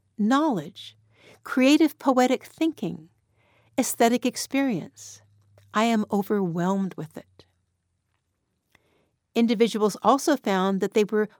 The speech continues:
more able to cope with stress, eighty-four percent, had a decrease in their fear of death,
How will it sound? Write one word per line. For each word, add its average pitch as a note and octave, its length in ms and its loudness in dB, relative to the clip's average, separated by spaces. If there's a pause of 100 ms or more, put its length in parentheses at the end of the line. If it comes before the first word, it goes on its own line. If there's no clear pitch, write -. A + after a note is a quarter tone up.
more C4 420 2
able A#3 300 0
to A#3+ 120 -4
cope - 400 -6
with G#3+ 120 -4
stress, - 680 -8 (460)
eighty-four F#3+ 440 -2
percent, - 540 -12 (920)
had A#3 200 0
a B3 140 2
decrease B3+ 600 0
in A3+ 80 0
their G#3+ 120 0
fear G#3 280 -4
of F3+ 180 -6
death, B3 400 -6